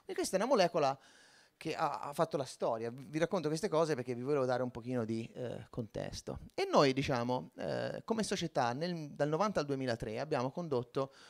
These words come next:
un, un, un mega studio che univa esperti di ingegneria, chimica, biologia, fisica e informatica per costruire queste tecniche di misurazione della molecola.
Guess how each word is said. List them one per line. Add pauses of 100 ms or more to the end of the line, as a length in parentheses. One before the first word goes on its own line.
(260)
un,
un,
un
mega
studio
che
univa
esperti
di
ingegneria,
chimica,
biologia,
fisica
e
informatica
per
costruire
queste
tecniche
di
misurazione
della
molecola.